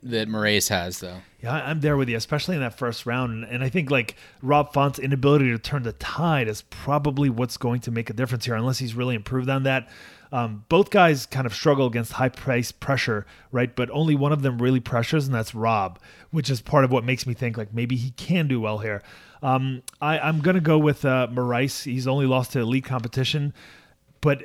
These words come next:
Speaker 2: I do think it's a little bit of, like, a first round or almost bust for him. Like, again, it's likely to go to decision. I, I think Rob Font can be broken, so I'm picking Moraes for that reason. I think Moraes can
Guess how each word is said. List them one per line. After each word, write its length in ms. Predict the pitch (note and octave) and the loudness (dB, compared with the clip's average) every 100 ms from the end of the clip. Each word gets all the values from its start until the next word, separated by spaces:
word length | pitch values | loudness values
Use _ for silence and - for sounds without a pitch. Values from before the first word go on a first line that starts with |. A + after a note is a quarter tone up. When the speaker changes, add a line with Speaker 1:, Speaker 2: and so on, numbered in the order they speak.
| - | -8
Speaker 2:
I 120 | A2+ | -6
do 220 | - F3+ | 0 0
think 200 | D3+ C#3 | 2 0
it's 160 | B2+ - | -2 -2
a 60 | |
little 180 | B2 C3+ | 0 2
bit 100 | B2+ | 2
of, 80 | A#2 | 0
like, 160 | A#2 | -2
a 60 | A2 | -4
first 380 | - C3+ B2 - | -4 0 0 0
round 240 | B2 B2 | -2 0
or 180 | A2 G#2+ | -2 -4
almost 400 | A#2+ B2+ A#2 - | -4 -2 -2 -2
bust 240 | A#2 A2+ | -4 -4
for 120 | - B2 | -2 0
him. 180 | C3+ | 0
Like, 320 | B2 G#2+ - - | 0 -4 -10 -12
again, 260 | B2+ A#2+ | -6 -6
it's 220 | G2+ G#2 A#2+ | -6 -10 -6
likely 280 | A#2+ B2+ | -4 -4
to 60 | A2+ | -4
go 120 | A#2+ | -2
to 60 | A2+ | -4
decision. 400 | G#2+ B2 A#2 B2 | -4 -4 -4 -4
I, 400 | B2 A#2 C3 B2+ | -6 -6 -6 -6
I 40 | |
think 320 | C3 D3+ C3+ - - - | -4 -4 -4 -10 -14 0
Rob 240 | D3 C#3 | 2 2
Font 180 | D3 C3+ | 0 0
can 140 | C#3+ | 0
be 80 | C3 | 0
broken, 480 | A2+ C3 A#2+ A#2 G#2 | 2 2 0 -2 -6
so 180 | - A#2 | -4 -4
I'm 120 | A2+ | -2
picking 300 | C#3 B2 A#2+ | -4 -4 -6
Moraes 300 | A2+ A#2+ A#2 | -2 -2 -4
for 160 | - | -8
that 220 | A#2 A#2+ A2 | -6 -6 -4
reason. 240 | B2 A2 | -6 -4
I 80 | G#2+ | -6
think 160 | A#2 | -6
Moraes 260 | A2 A2+ A2+ | -6 -6 -6
can 220 | - G#2+ | -8 -10